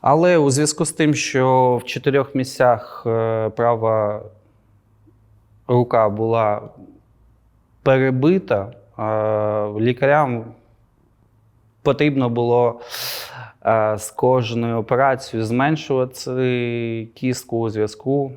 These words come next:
з неможливим спасінням кістки. І таким чином з кожною операцією вона зменшувалась, зменшувалась, зменшувалась, і ми прийшли до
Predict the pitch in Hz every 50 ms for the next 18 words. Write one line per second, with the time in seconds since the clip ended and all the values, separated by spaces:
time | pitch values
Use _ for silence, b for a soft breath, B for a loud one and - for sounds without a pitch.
0 | - - 117 107 98 113 117 127 135 135 131 127 131 - _ _ _ _ _ _
1 | _ _ _ _ _ _ _ _ _ _ _ _ _ _ - - 120 117 123 127
2 | 127 127 127 120 110 123 135 143 135 131 127 120 113 110 107 104 95 - - -
3 | - - _ _ _ - - - 208 202 - - 123 101 98 98 82 - - -
4 | _ _ - - - 101 98 _ _ - - _ _ _ _ _ _ _ _ _
5 | _ _ _ _ _ _ _ - 190 214 247 247 226 - - 135 - 165 175 170
6 | 170 - 202 196 196 190 180 170 160 151 151 139 - - - _ _ - - -
7 | 147 139 143 139 135 131 127 127 131 131 143 165 190 185 - - - 190 180 175
8 | 170 - _ _ - 131 131 131 127 123 117 120 131 135 131 123 - - 117 113
9 | 113 113 120 117 117 117 113 113 - - 107 110 120 123 139 160 233 269 262 -
10 | - 226 208 214 214 202 - - - - _ _ _ _ _ _ - 175 196 214
11 | 226 226 226 233 220 185 151 151 156 156 151 156 131 123 120 - - 143 160 185
12 | 202 202 175 139 117 117 127 147 156 156 156 156 156